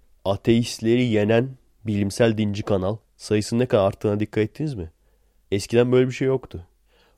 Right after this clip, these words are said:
Olayın sebebi şu, adamlar da panik oldular. Panik oldukları için amaç şey falan değil tabii ki. Daha önce demiştim yani benim gibi insanlarla onlar gibi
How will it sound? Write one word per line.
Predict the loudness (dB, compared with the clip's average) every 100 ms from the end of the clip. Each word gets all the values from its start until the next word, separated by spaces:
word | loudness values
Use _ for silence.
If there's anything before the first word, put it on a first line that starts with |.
| _
Olayın | 0 4 2
sebebi | 2 0 0
şu, | -4 -6 -8 _ _ _ _
adamlar | -2 2 2 4 2 2
da | 0
panik | -2 -2 -4
oldular. | -8 -6 -8 -8 -14 _ _ _
Panik | -2 0 2
oldukları | 2 0 -2 -2 -2 -2
için | -4 -6 -10 -10 _ _ _ -8
amaç | -2 0 -2
şey | 2 2
falan | 2 2 2
değil | 0 -2
tabii | -6 -6
ki. | -14 -18 _ _ _ -8
Daha | -4 -2
önce | 0 -2
demiştim | -2 -6 -6
yani | -2 0 0 -2 _ _ _ _ 2
benim | 6 6
gibi | 4 2
insanlarla | 2 2 0 0 2 2 2 0 -4 _ _ -2
onlar | 0 4 6 6
gibi | 2 -2 -4